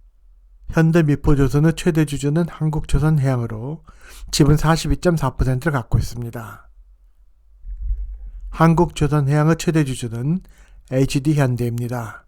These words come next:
현대미포조선은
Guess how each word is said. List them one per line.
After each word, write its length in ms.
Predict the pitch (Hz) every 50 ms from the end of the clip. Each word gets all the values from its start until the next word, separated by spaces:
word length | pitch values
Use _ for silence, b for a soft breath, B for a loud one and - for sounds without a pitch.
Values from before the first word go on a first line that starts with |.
| - - - - - - - - - - - _ - _ _ - - - - - - - - - - - - - - - - - - - - - -
현대미포조선은 1200 | - - 160 165 165 165 170 156 147 143 - 156 143 127 123 107 - 127 120 120 117 135 156 185 190